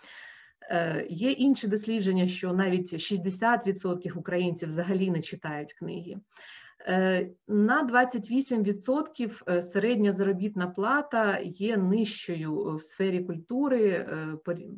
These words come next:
порівняно з і-, іншими сферами. Е,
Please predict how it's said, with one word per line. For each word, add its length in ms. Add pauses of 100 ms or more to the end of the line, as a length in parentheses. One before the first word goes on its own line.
(160)
порівняно 460
з 180
і-, 160
іншими 480
сферами. 540 (600)
Е, 180